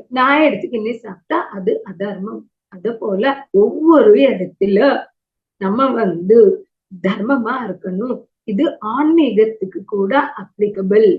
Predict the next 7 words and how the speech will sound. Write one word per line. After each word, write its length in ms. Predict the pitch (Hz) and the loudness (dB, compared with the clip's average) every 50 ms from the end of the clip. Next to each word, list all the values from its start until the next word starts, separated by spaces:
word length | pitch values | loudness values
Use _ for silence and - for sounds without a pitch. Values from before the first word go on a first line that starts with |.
| - _ _ _ _ _ - - | -2 _ _ _ _ _ -12 -10
நமக்கு 280 | 190 208 190 - 240 233 _ | -6 -6 -6 -6 -8 -14 _
சேஞ்ச் 420 | - - 240 233 269 285 294 277 349 | -8 -6 -4 0 2 2 4 4 2
ஆக 240 | - 202 196 190 208 | 2 2 0 -2 -2
வேண்டியது 760 | 208 208 208 208 190 180 185 185 196 190 185 185 185 180 190 277 359 381 - - _ _ _ | 0 2 2 2 2 0 -2 -2 0 0 0 0 0 0 2 2 2 2 0 -10 _ _ _
புத்தி 360 | 185 175 165 160 165 180 185 185 | -4 -4 -2 0 2 2 2 2
தான். 240 | 190 190 190 - - _ _ _ _ _ _ _ _ - | 0 -2 -4 -4 -8 _ _ _ _ _ _ _ _ -6
ஃபீல்டு, 340 | 240 240 254 240 214 208 | -4 -4 -2 0 0 0